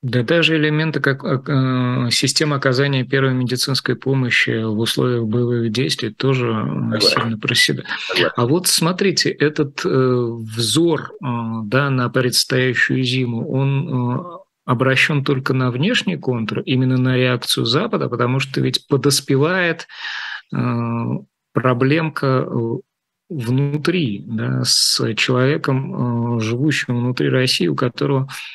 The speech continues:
Speaker 1: отнюдь не все так безоблачно, как это хотелось бы казаться.
Speaker 2: Да,
Speaker 1: И
Speaker 2: нет, это безусловно. Э, я считаю, что это, безусловно, учитывают. Вот эту вот социологию, которую дали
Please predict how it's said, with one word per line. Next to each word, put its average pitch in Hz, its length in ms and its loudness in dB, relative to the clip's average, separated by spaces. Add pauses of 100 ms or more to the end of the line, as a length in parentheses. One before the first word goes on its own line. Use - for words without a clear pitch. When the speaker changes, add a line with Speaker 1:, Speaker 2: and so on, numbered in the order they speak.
Speaker 1:
отнюдь 190 520 2
не 127 80 2
все 131 260 -2 (500)
так 123 220 2
безоблачно, 127 1040 0
как - 420 -4
это 117 240 -2
хотелось 117 600 -4
бы 110 180 -6
казаться. 123 580 0
Speaker 2:
Да, 170 200 6
Speaker 1:
И 156 40 4
Speaker 2:
нет, 180 300 2
это 170 220 2
безусловно. 95 880 -2
Э, 80 720 0
я 104 240 2
считаю, 85 400 0
что - 260 -6
это, 82 160 -8
безусловно, 87 540 -4
учитывают. 104 560 -2
Вот 107 160 -4
эту - 160 -2
вот - 120 -4
социологию, 92 600 -2
которую 90 340 -2
дали 82 380 0